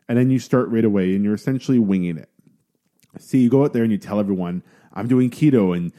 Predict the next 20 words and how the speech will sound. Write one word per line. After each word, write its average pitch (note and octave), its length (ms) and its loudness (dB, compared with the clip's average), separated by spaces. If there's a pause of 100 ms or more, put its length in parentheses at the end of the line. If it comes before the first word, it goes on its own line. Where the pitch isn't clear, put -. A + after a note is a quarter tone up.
(140)
you G#2+ 100 0
become A#2 260 -2
a G#2 60 -2
keto C3 360 2
ninja A#2+ 380 2
in F2+ 80 0
a F2+ 60 -2
matter F#2 220 -4
of E2 100 -10
twenty-four G2 420 -4
hours. D2+ 400 -12 (840)
Now, F#2+ 100 -2
three C#3 260 4
days D3 280 4
later, A2 440 0 (380)
<laughs> - 380 -20
you're G#2+ 160 0
a - 20 0
hungry G#2+ 380 0
ninja, G2+ 500 -2